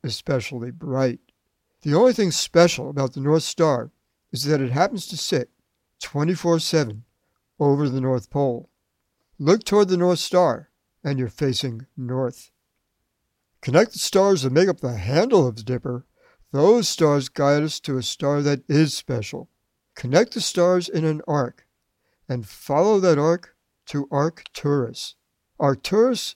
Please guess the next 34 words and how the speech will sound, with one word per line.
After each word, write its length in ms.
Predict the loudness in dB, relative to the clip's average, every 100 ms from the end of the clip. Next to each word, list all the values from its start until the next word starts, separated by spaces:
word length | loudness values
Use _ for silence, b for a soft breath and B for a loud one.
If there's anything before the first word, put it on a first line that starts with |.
| -8
is 100 | -6
a 80 | -6
star 480 | -6 -4 0 0
that 160 | 0 -4
is 140 | -8
special 480 | -12 -4 -4 -2 -4
for 240 | -4 -4 -4
its 160 | -4
color, 480 | -14 -4 -2 -2 -10 _ b b b -8
a 80 | -8
very 480 | -2 4 4 4 -2 _
pleasing 540 | -2 0 0 -2 -6 -12
topaz. 720 | -2 0 0 -4 -10 -16 -20 _ _ _ _ _ -2
And 240 | -2 -2 -2
also, 540 | 2 2 2 -6 -12 _ _ _ _ _
Arcturus 520 | -2 -2 0 0 0 -4
is 100 | -6
special 420 | -4 -4 -4 -8
for 200 | -6 -4
the 120 | -2
way 260 | -2 0 -2
it 120 | -2
moves 600 | 0 2 2 0 -10 -14
through 240 | -6 -6
the 120 | -6
galaxy. 600 | -2 0 2 -2 -8 -14 -20 _ _ _ _ _ _ _ _ -6
Our 80 | 0
galaxy 480 | 4 6 6 4 0
is 80 | 2
shaped 260 | 0 0
like 160 | -2 -6
a 60 |
kid's 340 | -4 0 0 -4
pinwheel. 600 | -4 -2 0 -4 -8